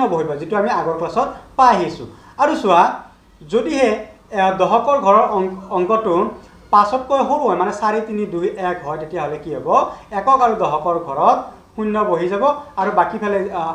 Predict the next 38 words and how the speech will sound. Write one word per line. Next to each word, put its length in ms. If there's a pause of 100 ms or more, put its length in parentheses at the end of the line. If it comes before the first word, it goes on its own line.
আগৰ 200
ফালে 140 (120)
যি 80 (100)
আছে 180 (340)
সেয়ে 260
থাকিব, 200 (260)
হয়নে? 180 (260)
সেইটো 200
নিয়ম 280
আমি 100
জানো। 180 (260)
এতিয়া 160 (120)
এক 100
নম্বৰটো 380
চোৱা, 160 (140)
কি 120
দিছে? 220 (400)
থ্ৰী 120 (120)
জিৰ' 260
নাইন 200
টু 60 (120)
প্লাছ 200 (100)
ওৱান 140 (100)
ছিক্স 220
ফাইভ 140 (120)
টু 120
ওৱান, 160 (240)
হয়নে? 180 (360)
এতিয়া 220
চোৱা, 120 (120)
থ্ৰী 120 (100)
জিৰ' 220
নাইন 160
টুৰ 200
শতকলৈ 500 (100)
আসন্ন 280 (120)
মান, 180
শতকলৈ 360